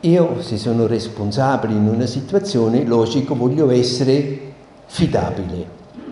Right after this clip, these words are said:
La gente si può fidare a Wolfgang,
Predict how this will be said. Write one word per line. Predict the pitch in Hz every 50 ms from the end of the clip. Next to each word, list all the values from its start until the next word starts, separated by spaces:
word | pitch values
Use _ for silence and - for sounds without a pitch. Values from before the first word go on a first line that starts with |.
| 233 - - - - - - - - - - - - -
La | 151 208
gente | 208 143 156 156 151 143 147 151 165 156 151 - - - - - - - - - - - - - - -
si | - - 175
può | 180 180 180
fidare | - - 151 120 110 101 98 98 98 98
a |
Wolfgang, | 92 87 87 85 87 - - - 85 85